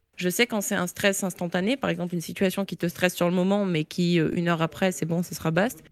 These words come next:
Et je sais quand mon stress, il va être à, à durée, euh, plus indéterminée, <laughs> tu vois. Et du coup, c'est plus à ce moment-là, en fait, quand j'ai ce stress qui commence à arriver, je sais qu'il faut que je commence à,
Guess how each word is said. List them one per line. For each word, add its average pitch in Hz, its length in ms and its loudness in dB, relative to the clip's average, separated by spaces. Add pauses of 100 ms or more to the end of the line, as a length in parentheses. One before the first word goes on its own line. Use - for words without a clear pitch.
(220)
Et 180 80 4
je 165 100 2
sais 240 200 2
quand 208 120 -2
mon 175 140 -2
stress, - 380 -2
il 170 60 -2
va 165 100 4
être 170 280 -2
à, 165 520 4 (840)
à 175 80 6
durée, 185 520 6
euh, 165 440 4 (120)
plus 208 420 2
indéterminée, 185 720 4 (100)
<laughs> 175 400 -2
tu - 80 -2
vois. 160 160 8 (680)
Et 156 60 2
du 160 140 4
coup, 233 140 6
c'est 185 180 4
plus 214 220 2
à 190 40 6
ce 190 140 0
moment-là, 185 340 2
en 165 60 -2
fait, 165 160 -2
quand 175 100 -2
j'ai 170 140 0
ce 185 140 -2
stress 214 280 -2
qui 185 120 -4
commence 180 300 -2
à 180 60 0
arriver, 175 360 2
je 196 100 -2
sais 185 160 -4
qu'il - 100 -18
faut 175 120 -6
que 170 100 -4
je - 80 -4
commence 170 400 -4
à, 156 320 -2